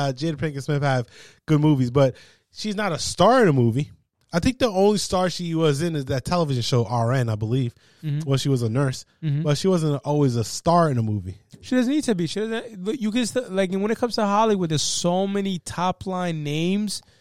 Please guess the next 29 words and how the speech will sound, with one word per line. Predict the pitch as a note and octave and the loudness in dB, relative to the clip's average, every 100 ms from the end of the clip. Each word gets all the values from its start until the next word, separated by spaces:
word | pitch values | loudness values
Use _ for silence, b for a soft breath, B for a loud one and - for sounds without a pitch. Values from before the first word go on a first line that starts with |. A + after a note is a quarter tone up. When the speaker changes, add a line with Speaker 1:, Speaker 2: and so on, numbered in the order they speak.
| _ _ _ | _ _ _
Speaker 2:
You | - | 4
don't | G3+ | 6
have | G#3 A3 | 6 4
to | A3 | 0
be | F#3+ G#3 G3 - _ - | 0 2 0 -4 _ -2
A | F#3 G3+ | 2 2
level. | F#3+ G3+ F#3+ D3+ C3 | 4 6 6 4 0
You | D3 G3+ | 0 2
can | C4 A3 | 2 4
be | C4 | 2
B | G3+ A3+ A3+ | 4 0 2
level | A#3+ A#3+ G3+ F#3+ | 2 2 2 2
and | |
still | D3+ G3+ | 2 0
be, | F3+ G3 G3 F#3+ | 2 2 2 2
like, | F#3 F3+ | 2 2
Speaker 1:
But | |
here's | F3+ A3+ | 4 2
the | A3 | 0
thing. | G#3 F3 F#3+ | 0 0 0
Speaker 2:
you | |
can | G3+ A#3+ | -2 0
still | B3 | 2
make | A3 A3 | 2 2
money. | G3+ G#3+ E3+ G2 - | 4 2 2 -4 -8
Speaker 1:
Here's | - F#3 | -2 0
the | F#3+ | 0
thing. | F#3+ C#3+ | 0 0
She, | B2+ - | -2 -12